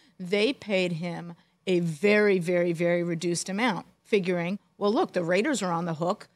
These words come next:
They didn't fire him for cause. They are on the hook for paying the rest of this contract. We'll just pay him a little bit, and the burden will fall on the Raiders. Well, we then learned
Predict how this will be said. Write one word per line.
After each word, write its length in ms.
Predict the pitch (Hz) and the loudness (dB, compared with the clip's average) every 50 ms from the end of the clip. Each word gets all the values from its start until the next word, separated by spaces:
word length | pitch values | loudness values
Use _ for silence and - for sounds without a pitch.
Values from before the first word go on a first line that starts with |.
| _ _ _ _ | _ _ _ _
They 100 | - 190 | -2 0
didn't 180 | 202 220 214 180 | 2 2 2 2
fire 300 | - 208 202 190 190 185 | 4 4 6 6 6 4
him 160 | 185 190 190 | 4 2 0
for 160 | - - 185 | -2 -4 -6
cause. 720 | - - - - 202 196 185 180 165 170 185 254 285 - - _ _ _ _ _ _ _ | -8 -6 -2 2 4 4 6 4 4 2 2 0 -2 -4 -8 _ _ _ _ _ _ _
They 240 | - 202 196 196 196 | 0 2 2 2 2
are 40 | - - | 2 2
on 160 | 196 202 202 | 4 4 4
the 80 | 196 | 4
hook 220 | 175 175 202 196 - | 4 2 2 0 -2
for 100 | - 180 | -6 -8
paying 260 | - 185 196 196 196 | -4 -4 -2 -2 -2
the 80 | 190 180 | -4 -4
rest 220 | 185 180 175 - | -4 -4 -4 -4
of 80 | 196 185 | -4 -4
this 140 | 180 170 | -4 -4
contract. 480 | - 247 247 269 302 - 208 175 170 - | -2 -2 0 0 0 0 0 -2 -2 -2
We'll 100 | 214 302 | -2 -4
just 220 | 311 370 - - | -2 -4 -4 -4
pay 120 | - 240 214 | -2 -2 0
him 120 | 208 202 | 2 2
a 60 | 190 | 2
little 420 | 190 185 190 196 208 214 208 202 185 | 0 0 0 2 2 4 4 4 2
bit, 440 | 170 160 208 220 220 185 190 185 - - - - _ - | 2 2 4 4 4 4 2 0 -4 -10 -18 -12 _ 2
and 120 | 220 226 | 4 4
the 60 | 214 | 4
burden 280 | 180 190 202 196 190 196 | 4 4 4 4 4 2
will 80 | 190 185 | 0 0
fall 240 | - 196 180 170 | 2 2 2 2
on 120 | 170 170 175 | 2 0 -2
the 100 | 175 175 | -2 0
Raiders. 440 | 202 226 240 180 - - - - - _ _ _ _ _ | 0 0 0 0 -2 -6 -12 -14 -18 _ _ _ _ _
Well, 160 | - 190 180 | 0 0 2
we 240 | 185 190 226 262 320 | 2 2 2 2 2
then 400 | 294 247 233 220 208 196 190 185 | 2 2 2 2 0 0 0 0
learned 540 | 190 214 226 208 180 160 160 - - - - | 0 2 2 2 0 -2 -4 -10 -14 -18 -20